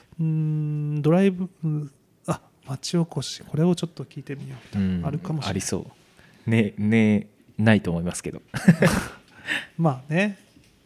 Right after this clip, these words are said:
Speaker 1: そうそう。やっぱちょっと固まってきたけど、まあ、もう少しね、やっぱこれ、ね、なんかこ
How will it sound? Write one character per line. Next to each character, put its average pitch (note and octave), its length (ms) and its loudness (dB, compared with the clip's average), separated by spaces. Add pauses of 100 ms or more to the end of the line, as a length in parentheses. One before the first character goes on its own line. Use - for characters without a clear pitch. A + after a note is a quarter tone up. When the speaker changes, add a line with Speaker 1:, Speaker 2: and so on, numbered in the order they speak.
(680)
Speaker 1:
そ - 220 -10
う C#3+ 60 -8
そ D3+ 360 -12
う。 - 500 -20 (360)
や C4 60 4
っ - 20 2
ぱ D4 60 6
ち - 120 -2
ょ F4+ 80 4
っ - 40 -20
と D4+ 100 2
固 G#3 200 4
ま A3 80 6
っ G#3+ 40 -8
て - 80 -12
き - 20 -4
た A3 60 4
け F#3 40 4
ど、 D#3+ 80 2
ま G3 100 4
あ、 - 20 6
も F3 200 2
う - 20 -2
少 - 200 0
し G3 140 2
ね、 D#3 300 0 (240)
や - 60 0
っ - 40 0
ぱ - 60 -2
こ G#3 100 6
れ、 B3+ 160 4 (800)
ね、 G3+ 240 -2 (160)
な A#3 100 -2
ん - 20 -10
か G3 100 -12
こ D3 420 -4